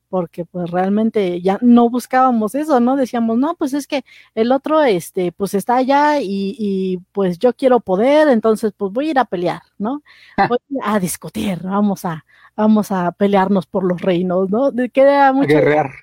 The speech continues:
Speaker 1: <laughs> Exactamente. Y en lugar de buscar paz, buscábamos el pleito, siempre estar peleando, estar discutiendo con el otro, por lo que fuera,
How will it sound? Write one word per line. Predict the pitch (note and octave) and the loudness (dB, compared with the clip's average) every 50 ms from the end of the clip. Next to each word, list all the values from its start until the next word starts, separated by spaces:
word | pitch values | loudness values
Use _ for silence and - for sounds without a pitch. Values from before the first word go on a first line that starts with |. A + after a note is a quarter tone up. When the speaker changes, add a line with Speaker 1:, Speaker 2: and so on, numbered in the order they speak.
| _ - | _ -6
Speaker 1:
<laughs> | A#3+ A#3+ A#3+ A#3+ A#3 A#3+ C4+ C#4+ D4+ - F4 D#4+ D4+ - - E4 D4+ _ - A#4 B4 A#4 E4 - | -4 -2 0 2 2 2 2 2 2 2 0 0 0 -2 -4 -6 -6 _ -8 -6 -6 -6 -6 -6
Exactamente. | D#4+ D4 C#4+ D4 - C#4+ C4+ C#4 _ _ - C4+ C4 B3+ C4+ C#4+ D4+ D4+ - - _ - | -6 -6 -6 -6 -6 -6 -8 -8 _ _ -8 -8 -6 -4 -6 -6 -6 -8 -12 -12 _ -2
Y | A#3+ | 0
en | A#3+ B3 | 0 0
lugar | A#3 A3+ A3+ A#3 A#3+ | 0 -2 -2 -4 -2
de | C4+ C4+ | -2 -2
buscar | C4+ C#4+ C#4 - - C#4 C4+ | -2 -2 -4 -6 -8 -10 -8
paz, | _ - C4 C#4 A#3+ | _ -6 -6 -6 -6
buscábamos | A#3+ A#3+ A3 - - F#3+ F#3 G3 A3 A#3 B3 A#3+ - - | -8 -10 -10 -10 -10 -8 -6 -6 -4 -4 -4 -6 -6 -8
el | G#3+ G#3+ | -12 -12
pleito, | - - A3+ C4 D4 E4 D4+ - A#3+ G#3+ G3+ | -12 -10 -8 -6 -6 -6 -4 -4 -2 -2 0
siempre | E3+ G#3+ G#3+ G#3+ - A#3+ A#3 | 0 0 0 0 0 0 0
estar | G#3+ - A#3 A3+ | 2 2 0 0
peleando, | - - A#3 A3+ A3 G#3+ A3 A3+ | 0 -2 -2 -2 0 0 0 0
estar | G#3+ - A#3 A3 | 0 0 0 0
discutiendo | G#3+ G3 - - A3+ G3+ - G#3 G3+ G3+ G#3 G3+ | 0 -2 -6 -6 -6 -4 -2 -2 -2 0 -2 -2
con | - G#3 G3 F#3 | -2 -2 -2 0
el | G3 G3+ G#3+ | 0 2 2
otro, | A3+ A#3+ - A#3 G#3 F3+ - _ _ _ _ _ _ _ - - - F#3 - _ | 2 2 0 -2 -4 -4 -8 _ _ _ _ _ _ _ -12 -8 -8 -8 -4 _
por | - G#3 G#3+ G#3 F3 | 2 4 4 4 4
lo | F3+ F#3 F#3 - | 2 0 0 0
que | - F#3+ | 0 -4
fuera, | E3+ - G#3 G#3 G3+ F3+ D#3 - | -2 0 2 2 2 2 0 -4